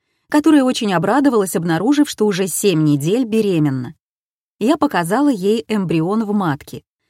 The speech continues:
и как у него бьется сердце, и добавила, что яйцеклетка, как мне кажется, вышла из левого яичника. Она удивилась и сказала, что это невозможно,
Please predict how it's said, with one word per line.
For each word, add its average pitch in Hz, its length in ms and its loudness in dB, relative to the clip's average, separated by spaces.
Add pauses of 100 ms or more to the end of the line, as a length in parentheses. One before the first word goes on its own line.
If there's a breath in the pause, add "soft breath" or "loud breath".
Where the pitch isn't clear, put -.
(100)
и 208 120 0
как 175 260 -2
у 175 60 -2
него 175 300 2
бьется 165 460 -2
сердце, 233 540 -2
и 156 220 0
добавила, 190 560 0
что - 180 -8
яйцеклетка, 175 840 -4 (320)
как 233 180 0
мне 233 160 0
кажется, 170 520 -4
вышла 285 400 2
из 226 300 -2
левого 175 460 -2
яичника. 170 800 -4 (580)
Она 190 260 0
удивилась 190 560 0
и 220 60 2
сказала, 190 460 -4
что - 180 -6
это 165 160 -4
невозможно, 233 720 0